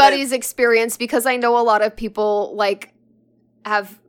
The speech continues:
you know, have had to stay in hotels in not good times, and I completely understand that.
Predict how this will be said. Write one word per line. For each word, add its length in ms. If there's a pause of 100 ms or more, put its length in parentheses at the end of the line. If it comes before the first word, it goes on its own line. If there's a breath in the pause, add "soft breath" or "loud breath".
(140)
you 120
know, 200
have 360
had 260
to 100
stay 260
in 80
hotels 600
in 280
not 360
good 260
times, 600
and 160
I 120
completely 640
understand 600
that. 200